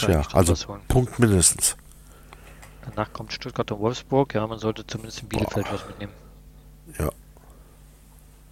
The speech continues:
Speaker 1: Gucken wir mal. Wir haben ein Auge drauf, werden das in den nächsten Wochen genau
Speaker 2: Genau.
Speaker 1: beobachten.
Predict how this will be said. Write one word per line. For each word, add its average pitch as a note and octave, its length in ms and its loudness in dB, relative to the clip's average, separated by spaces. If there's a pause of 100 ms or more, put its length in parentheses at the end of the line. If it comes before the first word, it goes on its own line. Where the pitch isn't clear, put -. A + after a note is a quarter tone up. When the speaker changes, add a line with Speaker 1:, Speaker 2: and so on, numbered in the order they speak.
(160)
Speaker 1:
Gucken G#2 260 -14
wir G#2 60 -12
mal. F#2+ 320 -8
Wir B2+ 100 6
haben D#3+ 80 8
ein G3 40 6
Auge G#3 260 10
drauf, F#3 480 8
werden B2+ 140 4
das B2 120 -8
in A#2 80 -4
den A2+ 140 -8
nächsten A#2 260 -6
Wochen G#2+ 160 -6 (340)
genau G2+ 280 -4
Speaker 2:
Genau. F2 260 6
Speaker 1:
beobachten. - 560 -2